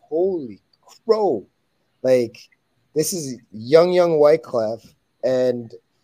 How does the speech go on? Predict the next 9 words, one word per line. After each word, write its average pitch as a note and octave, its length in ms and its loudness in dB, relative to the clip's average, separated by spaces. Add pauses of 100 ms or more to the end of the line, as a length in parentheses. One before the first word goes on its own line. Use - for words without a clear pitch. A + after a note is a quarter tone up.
(440)
you C#3+ 60 -8
know, C#3+ 160 4
we're C#3+ 200 0
chilling F#3+ 400 -2
with D3 120 -6
them. C3 140 -2
I C3 60 -2
remember, D3+ 760 -2 (360)
um, B2 760 -4